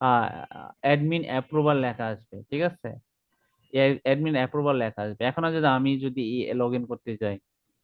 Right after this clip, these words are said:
অনেকের এই সমস্যাগুলো হয় তো, ধরেন আমি এখন log in করতে যাইতেছি, আমার তো সাকসেসফুল দেখাইছে, আমি log in করতে গিয়ে যাই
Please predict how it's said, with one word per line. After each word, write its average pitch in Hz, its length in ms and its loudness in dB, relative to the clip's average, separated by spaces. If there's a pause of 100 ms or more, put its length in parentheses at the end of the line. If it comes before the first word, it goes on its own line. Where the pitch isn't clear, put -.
(540)
অনেকের 139 240 2
এই 160 60 2
সমস্যাগুলো 160 500 0
হয় 170 140 4
তো, 139 280 0
ধরেন 139 300 2
আমি 131 180 0
এখন 131 120 -2
log 120 180 0
in 120 100 -8
করতে 117 220 -10
যাইতেছি, 107 460 -6 (2250)
আমার 165 200 4
তো 185 80 -2
সাকসেসফুল 160 560 0
দেখাইছে, 139 440 2
আমি 139 100 2
log 139 200 2
in 139 120 0
করতে 143 240 -4
গিয়ে 131 300 -4
যাই 120 280 0